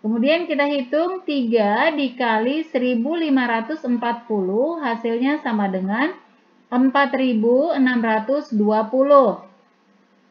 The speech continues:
Kemudian di sini dua puluh dua per tujuh dikali empat puluh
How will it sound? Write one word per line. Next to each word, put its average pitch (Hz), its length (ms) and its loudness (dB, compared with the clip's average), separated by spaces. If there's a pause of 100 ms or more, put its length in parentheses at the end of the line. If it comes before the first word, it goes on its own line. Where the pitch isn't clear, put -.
(120)
Kemudian 247 480 2
di 285 160 -2
sini 277 320 2
dua 233 240 2
puluh 240 160 2
dua 226 320 2
per 220 160 -6
tujuh 247 400 -2
dikali 240 560 -2
empat 247 560 0
puluh 247 340 0